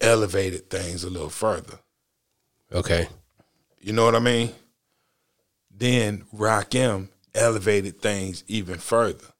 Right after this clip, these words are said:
Speaker 1: So that's why I have, you know, as in Cool G Rap,
Speaker 2: Hmm.
Speaker 1: following Rakim elevated things even further.
Speaker 2: Right.
Speaker 1: You know what I'm saying?
Speaker 2: Right.
Speaker 1: Um,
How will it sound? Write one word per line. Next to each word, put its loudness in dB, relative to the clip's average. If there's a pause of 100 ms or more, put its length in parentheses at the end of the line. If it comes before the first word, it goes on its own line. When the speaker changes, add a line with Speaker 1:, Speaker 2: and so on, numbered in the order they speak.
(1160)
Speaker 1:
So 2
that's 6
why 4
I 2
have, -2
you -2
know, -4
as -2
in -6 (180)
Cool 0
G -2
Rap, 4 (1160)
Speaker 2:
Hmm. -2 (200)
Speaker 1:
following 2
Rakim 0 (1080)
elevated 2
things -4 (100)
even 0
further. -2 (440)
Speaker 2:
Right. 2 (680)
Speaker 1:
You -10
know 0
what 2
I'm -2
saying? -2
Speaker 2:
Right. -6 (600)
Speaker 1:
Um, 0